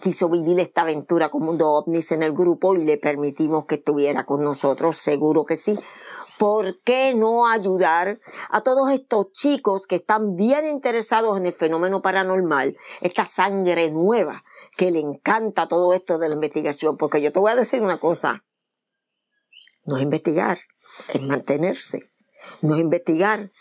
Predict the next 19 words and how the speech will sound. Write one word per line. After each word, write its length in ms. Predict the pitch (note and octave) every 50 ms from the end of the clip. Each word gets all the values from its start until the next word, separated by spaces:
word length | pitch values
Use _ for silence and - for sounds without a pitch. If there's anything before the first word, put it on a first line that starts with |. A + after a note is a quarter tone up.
| - -
es 100 | - -
perder 360 | - C#4 C#4 D4 C4 D3+ D3+
el 160 | D#3 D3+ C#3+
miedo, 520 | D3 D#3 D#3 E3+ F#3+ G3+ F#3+ E3 C3+ - - - _ _ _ _ _ _ _ _ _ _ _ _ -
es 220 | - F3+ F#3 F#3 -
aprender 840 | A3 G#3+ - - E3 D#3 D#3 D3+ D#3 D3+ C#3+ F#3 G#3+ B3+ D#4+ F#4+ - _ _ _ _ _ -
lo 160 | - C#3+ C3+
que 100 | - B2+
estamos 440 | - - C#3+ D#3 F3 F#3+ F#3 - E3
haciendo 720 | C#3 - - D#3+ D#3 E3 F#3 G3+ G#3+ A3+ A#3 B3 - _ _ -
y 120 | E3 D#3
con 260 | - - D#3+ D#3 D3+
ahínco 880 | D3 D3 D3 D3+ E3 E3+ F3 F3 E3 D#3+ D#3 C#3+ - - C#3 C3+ - _ _ _ _
quedarnos. 1120 | - D#3 D3+ D3 C#3 C#3+ D3+ D#3 D#3 D#3 D#3+ D3 C#3+ C#3+ C#3 C#3 - - - - - - - - - - - - - - - - - - - - -
Eh, 460 | - F#3 F#3 F3+ F3+ F3 D#3+ D3+ - - _ _ _ _ _ _ _ _ _ _ _ - - _ _ _ _ _ _ _ _ - - - - - - -
muchas 300 | - D#3 E3+ - F#3+ F#3
historias 440 | F#3+ F3+ F3+ - F3 F3 F3+ F3 D#3+
que 140 | - D3+ -
contar. 440 | - C3+ C3 - - B2 G#2+ G2